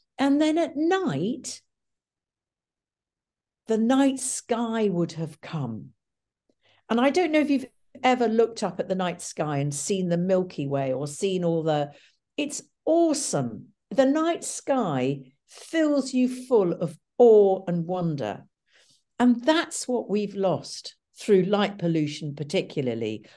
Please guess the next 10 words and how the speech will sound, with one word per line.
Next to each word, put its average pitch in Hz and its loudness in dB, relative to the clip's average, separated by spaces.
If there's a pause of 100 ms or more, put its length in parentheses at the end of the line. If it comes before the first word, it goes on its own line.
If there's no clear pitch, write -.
(120)
We've 202 0
lost 233 0
that 208 -6
connection 170 -2 (200)
with 165 -4
looking 233 2
up 143 -6
and 175 -4
going, 175 -2
"Oh, 392 -12